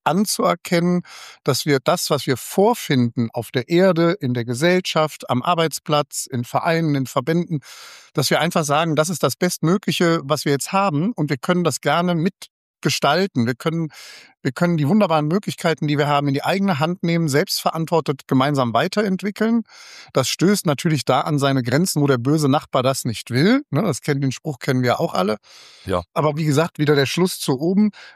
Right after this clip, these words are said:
Speaker 1: Äh, wir brauchen einfach dann auch Regeln, die gewährleisten, dass die, die sich nicht anständig verhalten, zumindest ein bisschen eingehegt werden. Und, äh, ich glaub, dann geht das zusammen. Wenn du einen klaren,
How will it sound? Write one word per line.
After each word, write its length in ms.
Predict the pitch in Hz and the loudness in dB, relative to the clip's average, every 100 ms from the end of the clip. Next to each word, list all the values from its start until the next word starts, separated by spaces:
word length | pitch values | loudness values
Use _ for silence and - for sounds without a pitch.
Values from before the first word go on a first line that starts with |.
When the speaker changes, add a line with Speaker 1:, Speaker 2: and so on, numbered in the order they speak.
| _ | _
Speaker 1:
Äh, 260 | 160 175 165 - 196 170 - | 2 2 0 -4 -20 -20 -10
wir 220 | 151 143 | -4 -2
brauchen 360 | - 170 180 | 0 0 2
einfach 240 | 156 151 151 | -2 0 0
dann 180 | 147 131 | 0 0
auch 280 | 123 - | -4 -2
Regeln, 440 | 131 175 185 190 175 | 2 4 4 4 2
die 100 | 139 | 0
gewährleisten, 640 | 123 135 156 147 147 147 | 2 2 4 2 2 0
dass 120 | 127 - | 0 0
die, 120 | 165 | -2
die 100 | 139 | 0
sich 160 | 120 123 | 0 0
nicht 220 | 180 139 | 0 2
anständig 480 | 160 - 151 147 - | 0 0 0 0 0
verhalten, 460 | 143 135 143 147 | 0 2 0 -2
zumindest 320 | - 143 135 | 0 0 2
ein 60 | 135 | -2
bisschen 200 | - 135 | 0 -2
eingehegt 800 | 127 139 160 143 107 113 - 117 | 0 0 2 2 0 -6 -6 -4
werden. 380 | 113 107 98 98 - - - - - _ | -2 -2 -4 -10 -20 -20 -20 -20 -20 _
Und, 340 | 156 139 131 - | 0 0 0 -2
äh, 260 | 131 131 123 123 _ _ _ _ _ _ _ _ - | 2 2 0 -6 _ _ _ _ _ _ _ _ -12
ich 120 | - | -2
glaub, 220 | 143 180 - | 0 0 2
dann 200 | 160 180 | 0 2
geht 220 | 175 - | 0 0
das 180 | 156 - | -2 -4
zusammen. 480 | - 143 170 156 131 | -6 -2 0 2 2
Wenn 140 | 135 | 2
du 80 | 139 | 2
einen 120 | 123 | 0
klaren, 600 | - 135 170 190 196 | -2 0 2 2 0